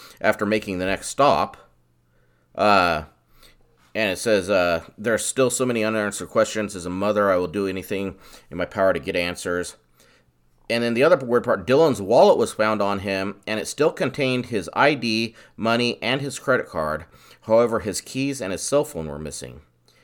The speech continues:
In addition, his car has also not been found. That's kinda weird.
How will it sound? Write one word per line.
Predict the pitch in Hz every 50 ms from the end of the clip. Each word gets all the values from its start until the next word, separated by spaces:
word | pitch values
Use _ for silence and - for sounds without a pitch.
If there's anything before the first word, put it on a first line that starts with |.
| _ _
In | - 120 127
addition, | 120 90 95 131 139 - - 90
his | 90 101 92 -
car | - - 117 117 104 90
has | 98 87 80 - - -
also | - 104 104 - - 95
not | 82 82 82 80 -
been | 78 73 69
found. | - 92 78 60 53 - - _ _ _ _ _ _ _ _ _ _ _ _ _ _ _ 226 220 214 202 202 196 180 _ _ _ _ _ _ _ _ _ _ _ _ _ _ _
That's | 127 -
kinda | _ - 123 110 76
weird. | 73 80 90 78 69 131 -